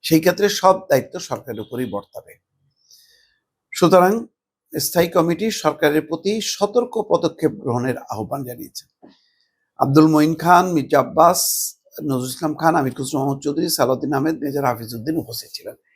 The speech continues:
লিখিত বক্তব্যে, আহ, এটাই বলছে যে জুলাই জাতীয় সনদ যেভাবে স্বাক্ষর হয়েছে সেই স্বাক্ষরিত বিষয়ে ব্যাপারেই পদক্ষেপ নিতে হবে এবং সেটা আইনের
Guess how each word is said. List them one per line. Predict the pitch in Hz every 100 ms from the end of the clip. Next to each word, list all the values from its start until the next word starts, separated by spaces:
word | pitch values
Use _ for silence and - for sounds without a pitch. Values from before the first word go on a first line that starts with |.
| _ _ _ -
লিখিত | 143 175
বক্তব্যে, | 165 151 - - 143 156 240 254 - _ _ _ _ _ _ -
আহ, | 143 139 -
এটাই | 131 165 196
বলছে | 147 143 143 214
যে | 131 139 170 190 _ _ _ -
জুলাই | 143 147 170
জাতীয় | 160 - 147
সনদ | 143 151 147
যেভাবে | 135 131 151 175 170 _ _ _ _ _
স্বাক্ষর | - 190 - 202
হয়েছে | 117 - 87 -
সেই | - 175 170
স্বাক্ষরিত | - 170 _ - 262 240 226
বিষয়ে | 156 139 151 127 113 _ _ _ _ -
ব্যাপারেই | 139 160 214 214
পদক্ষেপ | 139 131 - - 135 _ -
নিতে | 117 135
হবে | 135 214 254 - - - -
এবং | 143 165
সেটা | 190 170 -
আইনের | 87 147 156 151 135